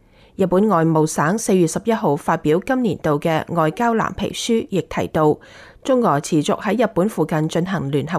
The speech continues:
軍事活動，頻率高於以往。就此，日本係咪會聯合其他盟國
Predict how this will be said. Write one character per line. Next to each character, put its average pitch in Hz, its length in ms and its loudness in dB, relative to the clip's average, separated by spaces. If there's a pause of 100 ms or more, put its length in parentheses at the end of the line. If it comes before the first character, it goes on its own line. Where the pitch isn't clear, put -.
軍 240 180 0
事 214 140 -2
活 151 120 2
動， 147 280 -2 (400)
頻 175 240 -2
率 156 180 2 (120)
高 269 180 2
於 254 160 2
以 175 180 0
往。 147 320 0 (720)
就 165 200 0
此， 160 180 -4
日 190 340 0
本 208 160 2
係 247 200 -2
咪 185 120 2
會 170 180 4
聯 160 180 2
合 - 200 -4
其 - 160 -4
他 - 160 -2
盟 185 200 0
國 160 280 0